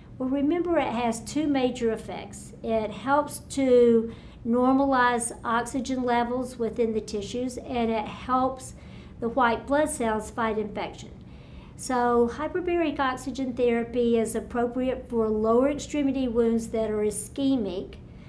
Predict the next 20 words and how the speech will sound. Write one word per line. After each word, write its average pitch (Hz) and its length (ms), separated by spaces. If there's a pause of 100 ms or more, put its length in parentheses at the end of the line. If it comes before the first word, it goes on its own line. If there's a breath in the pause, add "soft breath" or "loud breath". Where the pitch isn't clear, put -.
(320 loud breath)
but 226 340
viable 226 680
with 208 280
positive 226 760
plasma 208 540
flow. 151 320 (800 loud breath)
If 302 320
the 330 120
wound 240 680 (140)
is 226 520
totally 269 680
necrotic, 214 640
if 202 120
it's 196 160
covered 240 340
with 247 180
eschar, 202 600
if 214 160
it's 220 220
gangrenous, 220 1000